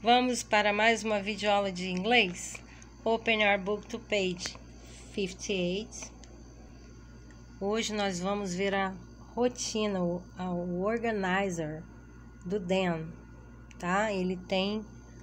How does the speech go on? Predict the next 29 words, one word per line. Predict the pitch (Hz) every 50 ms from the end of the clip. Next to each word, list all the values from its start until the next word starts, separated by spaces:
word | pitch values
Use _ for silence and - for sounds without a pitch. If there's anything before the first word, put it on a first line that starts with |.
| - - - - - - - -
uma, | 196 202 202 202 202 202 202 196 196 196
um | 190 190 196 208
organizador | 208 208 208 226 226 226 220 202 202 220 220 196 175 170 190 202 214 202 185 - - -
semanal, | - - - 208 190 185 180 180 175 175 170 170 170
um | 170
calendário | - - 185 190 196 190 180 180 180 196 202 190
semanal, | 180 - 202 185 180 175 170 160 160 165 165 170 175 175 - - - - - - - - - - - - - -
onde | 180 185 180 170 185
ele | 190 196
escreve | 208 190 - - - 185 180 180 185 196 196 190 190 220 226 220 - - - - - - -
tudo | - 277 302 311 302
que | -
ele | 285 269 262
tem | - 247 233 240
que | 233
fazer, | - - 233 233 208 180 175 170 165 156 - - - - - - - - - - - -
ok? | - - 202 214 233 254 262 - - - - - - - - - - - - -
Então, | - - 180 180 180
esse | 196 226 240 240 -
boy | 247 202 185 180 180 180 180 175
aqui | 170 175 - - 180 170
é | 165 165
o | 160 165
Dan, | 156 156 151 160 160 160 170 180 190 214 233 269 311 - - - - - - - - - - - - - - - - - - - - -
e | 202 202 202 202 202
ele | 202 208 202 226
escreve | 214 - - - 226 226 233 254 269 302
tudo | 302 - - 233 233 233 233 254
nesse | 254 247 240 233 247 233 - - 277 277 254